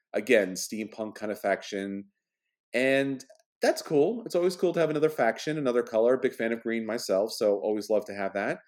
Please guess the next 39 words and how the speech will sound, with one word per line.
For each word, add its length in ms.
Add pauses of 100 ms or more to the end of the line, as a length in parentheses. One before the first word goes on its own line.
(380)
Supposedly 420
there's 200
some 180
different 340
gameplay 480
here. 520 (100)
N-, 220
doesn't 180
seem 160
to 60
be 180
radically 360
different 420
than 80
anything 280
new. 380 (720)
Now, 220
here's 340
the 60
problem. 400 (520)
<laughs> 80 (320)
It's 140
price. 540 (640)
Now, 300
if 160
you 140
can 220 (180)
pick 220
up 280 (460)
the 240
older 560
expan-, 640 (220)
older 300
expansions 840
and 100
even 220
the 420
base 220
box, 480